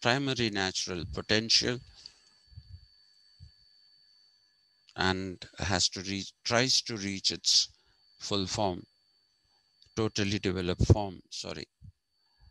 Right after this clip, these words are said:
Okay, now please remember, not all seeds, seeds will become trees.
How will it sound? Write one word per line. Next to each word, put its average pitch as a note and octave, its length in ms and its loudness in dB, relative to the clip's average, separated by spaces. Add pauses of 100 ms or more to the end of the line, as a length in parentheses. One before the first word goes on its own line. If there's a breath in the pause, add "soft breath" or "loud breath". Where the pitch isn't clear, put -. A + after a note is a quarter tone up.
(920)
Okay, B2 420 0 (920)
now B2+ 120 -8
please E3 380 0
remember, B2+ 540 0 (400)
not B2+ 320 4
all C3 220 4
seeds, - 720 4 (400 soft breath)
seeds A#2 460 0
will A2 180 0
become G#2+ 400 -4
trees. - 600 0